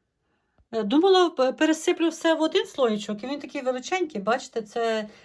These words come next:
е, сімсот п'ятдесятиграмовий слоєчок, але не вмістилося. Добре, що я таких маленьких ще маю багато.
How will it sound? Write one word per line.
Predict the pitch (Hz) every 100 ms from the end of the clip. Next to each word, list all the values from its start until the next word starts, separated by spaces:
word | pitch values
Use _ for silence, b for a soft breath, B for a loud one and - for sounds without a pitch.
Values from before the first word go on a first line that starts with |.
| B
е, | 214 220 226
сімсот | 214 254 247 269
п'ятдесятиграмовий | - 233 247 247 254 214 247 311 330 196 170 B B
слоєчок, | - 214 196 175 170 170
але | 202 208
не | 247 302
вмістилося. | 349 370 - 214 185 185 196
Добре, | 202 202 285 277
що | - 285
я | 262
таких | 254 262 247
маленьких | 254 254 214 208
ще | - 196
маю | 190 175 170
багато. | 175 165 160 -